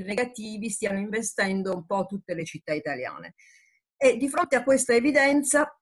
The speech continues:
la risposta del governo è sintomatica, ancora una volta, di una visione piuttosto parziale, eh, che non si accorda proprio con l'obiettivo, come dire, di un sistema riflessivo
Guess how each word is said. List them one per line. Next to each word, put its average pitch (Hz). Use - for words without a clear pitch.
la 202
risposta 196
del 202
governo 214
è 233
sintomatica, 196
ancora 196
una 214
volta, 165
di 196
una 202
visione 180
piuttosto -
parziale, 143
eh, 185
che 240
non 220
si 214
accorda 185
proprio 180
con 180
l'obiettivo, 180
come 185
dire, 175
di 180
un 196
sistema 190
riflessivo 196